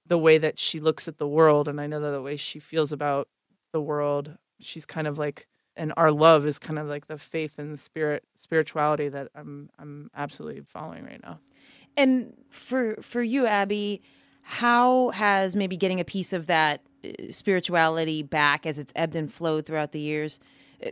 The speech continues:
Speaker 2: contributed to helping during, like, this transition period where your identity was fully immersed in this role of soccer player to now, as you mentioned earlier,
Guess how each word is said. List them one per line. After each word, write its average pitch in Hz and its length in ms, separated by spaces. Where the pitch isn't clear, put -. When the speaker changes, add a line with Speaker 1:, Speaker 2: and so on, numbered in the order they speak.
Speaker 2:
contributed 196 720
to 175 480
helping 170 520
during, 160 220
like, 156 140
this 160 160
transition 165 480
period 156 440
where 156 160
your 147 160
identity 156 440
was 147 160
fully 180 320
immersed 165 500
in 151 440
this 165 240
role 165 340
of 147 220
soccer 220 400
player 156 520
to 196 220
now, 175 560
as 170 160
you 180 60
mentioned 175 320
earlier, 185 540